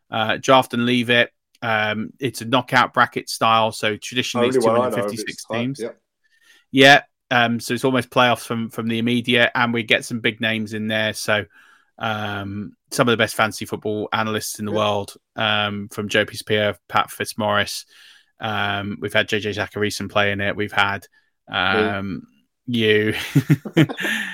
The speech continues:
Speaker 1: Uh, we've had, uh, we've had Bob Lung.
Speaker 2: Yeah.
Speaker 1: Um, uh, yeah, we've had we,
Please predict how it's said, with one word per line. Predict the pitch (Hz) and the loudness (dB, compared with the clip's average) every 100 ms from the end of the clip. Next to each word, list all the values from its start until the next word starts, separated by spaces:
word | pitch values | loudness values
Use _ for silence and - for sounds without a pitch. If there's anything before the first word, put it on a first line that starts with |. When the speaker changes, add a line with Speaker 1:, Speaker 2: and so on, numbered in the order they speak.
| - - | -14 -4
Speaker 1:
Uh, | 117 110 107 107 110 | 0 2 2 2 2
we've | 123 117 | 4 6
had, | 131 117 110 - | 8 6 4 0
uh, | - 113 110 | 4 6 6
we've | 110 | 4
had | - 113 107 - | 4 4 4 6
Bob | 117 110 | 6 8
Lung. | 123 120 117 113 113 - - _ | 10 10 8 4 -2 -12 -20 _
Speaker 2:
Yeah. | 123 110 107 107 104 104 104 | 2 4 6 4 4 2 0
Speaker 1:
Um, | 104 101 - | -4 -8 -10
uh, | 65 58 55 - - | -16 -14 -14 -14 -4
yeah, | 123 107 | 0 0
we've | 107 107 | 0 2
had | 110 104 - _ - _ _ _ _ _ | 2 2 -6 _ -20 _ _ _ _ _
we, | 127 131 - | -2 -2 -2